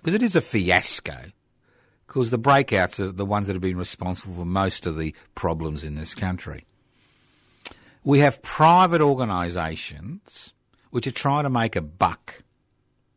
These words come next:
being contracted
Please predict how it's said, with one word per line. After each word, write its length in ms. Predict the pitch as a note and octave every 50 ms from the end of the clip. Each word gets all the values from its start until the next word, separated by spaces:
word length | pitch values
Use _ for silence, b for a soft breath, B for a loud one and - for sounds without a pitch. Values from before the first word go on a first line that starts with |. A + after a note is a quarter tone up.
| _ _ _ _ _ _ _ b b b b b b b b b b b b b b b
being 420 | - C3 B2 A#2+ A#2+ A#2+ A#2+ A#2+ - _ _ _ _ _ _ _ _ _ _ _ _ _ _ _ _ _ _ _ _ _ _ _ _ _ _ _ _ _ _ _ _ _ _ _ _ _ _ _ _ _
contracted 1000 | - - - E3+ F#3+ F3 - - - G2 F2+ E2+ - - - E2 D#2 D2+ -